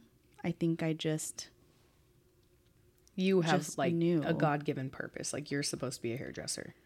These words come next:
Speaker 1: Yeah.
Speaker 2: Yeah.
Speaker 1: I think so.
Speaker 2: That's awesome.
Speaker 1: I think I am.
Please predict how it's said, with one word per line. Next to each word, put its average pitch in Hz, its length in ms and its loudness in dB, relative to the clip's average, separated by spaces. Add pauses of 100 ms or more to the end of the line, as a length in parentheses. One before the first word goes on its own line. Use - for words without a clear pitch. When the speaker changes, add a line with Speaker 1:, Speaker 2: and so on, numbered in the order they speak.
(300)
Speaker 1:
Yeah. 175 400 0 (100)
Speaker 2:
Yeah. - 180 -6 (180)
Speaker 1:
I - 60 -2
think 226 260 2
so. 160 320 -2 (560)
Speaker 2:
That's - 220 -8
awesome. - 400 -8 (100)
Speaker 1:
I 202 40 -10
think 254 260 4
I 226 60 2
am. 220 300 4